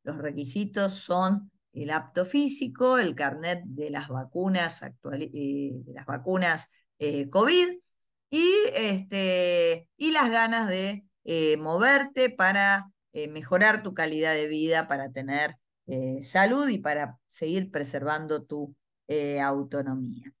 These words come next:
Y bueno, eh, los invitamos entonces, sin más preámbulos, al escuchar muy buena música,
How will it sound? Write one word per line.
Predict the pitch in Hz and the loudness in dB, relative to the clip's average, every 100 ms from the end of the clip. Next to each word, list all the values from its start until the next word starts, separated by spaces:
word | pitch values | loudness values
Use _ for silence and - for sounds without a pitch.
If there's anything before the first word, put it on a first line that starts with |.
| _ _ _ - | _ _ _ 0
Y | |
bueno, | 311 320 262 277 277 - | 4 6 6 4 0 -8
eh, | 196 196 196 185 185 180 180 175 175 165 | -4 0 2 4 4 4 6 6 4 2
los | 175 - | -2 -2
invitamos | 190 202 202 294 302 254 208 | -2 -2 4 4 6 2 0
entonces, | 202 190 190 240 247 233 214 196 190 - _ _ _ | -2 -2 0 2 2 -2 -2 0 -2 -6 _ _ _
sin | - 226 | -2 0
más | 214 214 214 - | 2 2 0 0
preámbulos, | 175 175 202 226 220 208 196 196 - _ _ | 2 4 4 2 0 0 0 -2 -10 _ _
al | 160 160 160 160 156 156 151 - | 2 4 4 2 0 -2 -4 -8
escuchar | - 156 170 170 269 254 | -12 -10 -10 2 4 6
muy | 233 269 269 | 4 4 2
buena | 247 247 202 | 2 2 4
música, | 190 254 - 262 196 175 - | 2 0 -4 -4 2 0 0